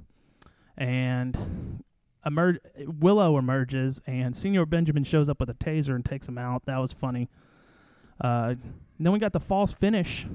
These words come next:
of Matt Hardy pinning Senor Benjamin, who was in the Willow mask. So Willow tricked him, and then Jeff Hardy shows back up. They continue fighting, and, you know, they go to the emblem, and once again, Jeff Hardy does his "I have to climb" thing and scream thing,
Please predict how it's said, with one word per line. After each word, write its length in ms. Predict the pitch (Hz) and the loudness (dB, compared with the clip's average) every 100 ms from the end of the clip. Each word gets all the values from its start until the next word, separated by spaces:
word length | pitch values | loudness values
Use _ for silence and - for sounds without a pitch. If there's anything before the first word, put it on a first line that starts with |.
| - | -8
of 600 | 143 139 139 143 147 - - - - - _ _ _ - - _ _ - - - - _ _ _ _ _ _ _ | -2 2 2 2 0 -4 -12 -14 -16 -20 _ _ _ -20 -20 _ _ -14 -12 -14 -20 _ _ _ _ _ _ _
Matt 280 | - 147 156 | -4 -2 0
Hardy 340 | 156 175 160 156 | 0 2 0 2
pinning 600 | - 180 170 160 160 - | 2 2 0 -2 -4 -8
Senor 320 | - 185 156 | -4 0 0
Benjamin, 540 | 135 170 180 151 139 135 | 2 2 2 2 0 0
who 160 | 147 | 0
was 160 | 143 143 | 2 2
in 80 | 143 | 2
the 80 | |
Willow 280 | 135 175 151 | 4 4 4
mask. 300 | 127 123 123 | 0 -2 -4
So 80 | 135 | 0
Willow 220 | 135 135 | 2 2
tricked 320 | - 175 165 | 0 -2 -2
him, 80 | 135 | -2
and 100 | 131 | -2
then 80 | 135 | 0
Jeff 220 | 139 127 | -2 0
Hardy 260 | 165 170 143 | 2 4 2
shows 300 | - 135 123 | 2 0 0
back 260 | 127 123 | -6 -6
up. 160 | 131 131 | -4 -4
They 140 | 131 | -6
continue 400 | - 131 147 135 | -6 -2 0 0
fighting, 520 | 127 139 127 123 123 117 | 0 0 -2 -4 -6 -8
and, 180 | 120 - _ _ - _ _ _ | -12 -14 _ _ -20 _ _ _
you 60 | 139 | 2
know, 80 | 131 | 4
they 80 | |
go 180 | 139 160 | 8 8
to 140 | 165 156 | 8 6
the 160 | 139 | 4
emblem, 400 | 160 151 143 139 | 4 2 2 0
and 480 | 127 123 123 - - _ _ _ _ _ _ _ _ - | -2 -4 -6 -12 -18 _ _ _ _ _ _ _ _ -4
once 220 | 151 147 | -2 0
again, 260 | 151 156 151 | 0 0 2
Jeff 220 | 147 147 | 0 2
Hardy 280 | 151 147 139 | 2 2 2
does 260 | 139 139 | 2 2
his 260 | 143 139 120 | 0 -2 -2
"I 80 | 139 | -2
have 220 | 147 139 | -2 0
to 80 | - | -2
climb" 340 | - 147 151 | -2 -2 0
thing 240 | 139 151 135 | 0 -2 -2
and 100 | - | -6
scream 340 | 190 196 190 | -4 -2 0
thing, 720 | - 135 127 143 - - | 0 0 0 -6 -8 -8